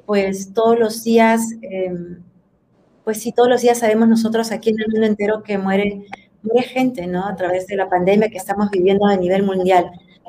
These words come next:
Pero también en el Medio Oriente, todos los días, fuera de esta pandemia, como tú decías hace un momento,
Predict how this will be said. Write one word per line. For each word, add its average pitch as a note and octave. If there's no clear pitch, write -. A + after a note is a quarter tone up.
Pero A#3
también B3
en C4
el G#3+
Medio A3
Oriente, A3
todos C4
los C4
días, G3+
fuera C4
de B3
esta C4
pandemia, A3
como F#3+
tú F#3
decías G#3+
hace G#3+
un A3
momento, G3